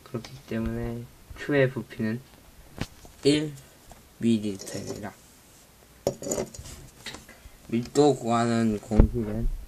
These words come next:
밀도는 부피분의 질량이므로 우리가 측정했던 밀도는 일 밀리이고 부피는 이, 부피는 이 그램이기 때문에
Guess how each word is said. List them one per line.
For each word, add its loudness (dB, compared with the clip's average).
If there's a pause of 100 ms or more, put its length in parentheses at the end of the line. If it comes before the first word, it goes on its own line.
(880)
밀도는 -2
부피분의 6
질량이므로 -2 (1120)
우리가 0
측정했던 2
밀도는 2
일 0
밀리이고 0 (540)
부피는 2 (1000)
이, 4 (100)
부피는 4 (120)
이 4
그램이기 0
때문에 -4